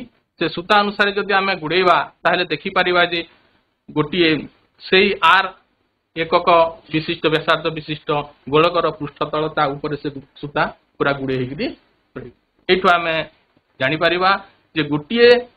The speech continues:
ବୃତ୍ତର କ୍ଷେତ୍ରଫଳ ଯେତିକି ତାର ଚାରି ଗୁଣ ବା ଫୋର୍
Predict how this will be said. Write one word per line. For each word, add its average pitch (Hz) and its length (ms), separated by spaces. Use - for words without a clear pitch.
ବୃତ୍ତର 160 560
କ୍ଷେତ୍ରଫଳ 190 540
ଯେତିକି 190 420
ତାର 170 160
ଚାରି 165 260
ଗୁଣ 185 160
ବା 156 60
ଫୋର୍ 208 280